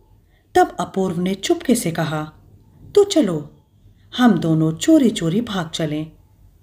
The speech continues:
मैंने घाट पर नौका प्रबंध कर रखा है।" मृगमयी ने इस बार कृतज्ञ दृष्टि से अपूर्व की ओर देखा और उसके बाद तत्काल ही उठ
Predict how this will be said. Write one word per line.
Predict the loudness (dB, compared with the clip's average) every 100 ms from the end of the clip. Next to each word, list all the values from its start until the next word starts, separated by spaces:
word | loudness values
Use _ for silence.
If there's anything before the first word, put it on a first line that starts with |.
| _ _
मैंने | 6 6 4 -2
घाट | -4 -4 0 0 0
पर | -2
नौका | 0 -2 0 -4
प्रबंध | -4 -2 0 2
कर | 2
रखा | 0 -2 -6
है।" | -4 -4 -6 -12 _ _ _ _ _ _ _ _ _
मृगमयी | 4 4 4 -2 -2
ने | 0 -2
इस | 2 2 2 -4
बार | -4 -4
कृतज्ञ | -6 -10 0 2 2
दृष्टि | -4 -6 -4 -4
से | 0
अपूर्व | 0 0 -2 -2 -4
की | -2 0
ओर | 0
देखा | 0 -2 -4 -6 -12 _ _ _ _ _ _ _ _ _
और | 4 6
उसके | 4 2 -2
बाद | 0 -4 -2
तत्काल | -4 -4 0 0 0
ही | 2 2
उठ | 2